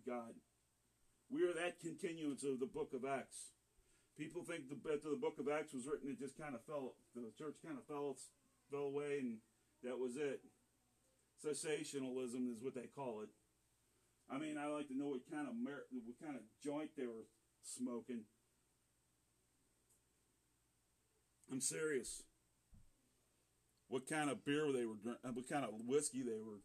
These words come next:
they were guzzling. I mean, seri-, I mean,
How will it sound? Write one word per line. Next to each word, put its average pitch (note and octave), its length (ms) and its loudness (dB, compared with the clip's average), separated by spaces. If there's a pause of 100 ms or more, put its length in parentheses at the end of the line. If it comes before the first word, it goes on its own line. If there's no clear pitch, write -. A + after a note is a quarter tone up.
(180)
they A2 120 -2
were G#2+ 140 -8 (100)
guzzling. A2 420 -8 (1900)
I B2 40 0
mean, C3 340 0
seri-, C#3+ 480 -4
I A#2+ 60 2
mean, A#2+ 260 2